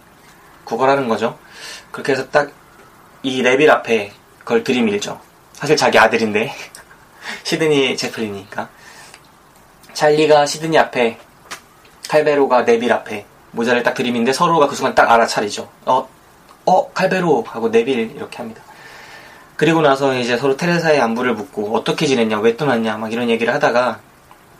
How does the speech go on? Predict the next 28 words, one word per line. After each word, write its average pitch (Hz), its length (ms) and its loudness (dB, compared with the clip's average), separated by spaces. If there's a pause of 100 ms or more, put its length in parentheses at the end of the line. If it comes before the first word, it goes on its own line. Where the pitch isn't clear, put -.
(600)
하고 147 300 6
이제 120 180 -2
헤어지는데, 117 600 0 (920)
네빌이 156 680 2 (140)
얘-, 127 120 -2
막 120 140 4
얘기하지 170 320 2
알라-, 131 260 6
말라고 151 340 2
그랬는데 127 320 2
칼베로가, 113 640 0
네빌이 127 360 2
돌아가서 120 460 2
얘기를 107 260 0
하죠. 123 320 2
테레사를 123 600 -2 (180)
너무 117 340 -2
진심으로 123 480 -4
사랑하니까. 151 600 0 (340)
영화 143 180 4
속에 214 200 0
나쁜 175 260 0
사람이 220 240 4
안 117 140 -2
나와요. 139 280 2
다 - 160 -2
좋은 196 220 6
사람들이야. 127 680 0